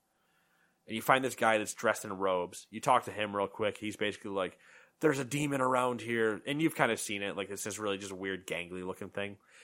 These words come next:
He's like, "Uh, that's g-, it's here to destroy and eat people. You have to warn the others." So you go back to warn the others. You know where the orgy's happening. It's in the room behind you. You turn into the orgy room. Nobody's there. You're like, "Oh, great.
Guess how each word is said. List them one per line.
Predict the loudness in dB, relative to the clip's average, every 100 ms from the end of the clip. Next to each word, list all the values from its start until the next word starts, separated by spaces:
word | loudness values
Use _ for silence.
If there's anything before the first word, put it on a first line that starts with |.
| -16
He's | -6
like, | -4 -4
"Uh, | -4 -4 2
that's | 2 2
g-, | -2
it's | -2 -2 -4
here | -2 0
to | -2
destroy | -4 -6 -4 2 2 2
and |
eat | -4 -6
people. | -6 -6
You | -4 0
have | 0
to | 0
warn | 2 0 2
the | 2
others." | 2 2 -4 -12 _ _ _ _ _ _ _ _ _ _ _ -8
So | -2
you | 2
go | 4
back | 4 2
to |
warn | 0 0
the | 0
others. | -2 -2 -6 -10
You | -2
know | 2
where | 2
the | 2
orgy's | 0 0 0
happening. | 0 0 -6
It's | -10
in | -8
the | -6
room | -6
behind | -4 -4 -4
you. | -6 -12 -12 -16
You | -12
turn | 0 0 0
into | -4
the | -6 0
orgy | 0 -2
room. | -8 -6
Nobody's | -8 -8 -12
there. | -14 -16 _ _ _ _ _ _ _ _ _ _ _ _ _ _ _ _ _
You're | -8 -6
like, | 6
"Oh, | 10 10
great. | 10 6 6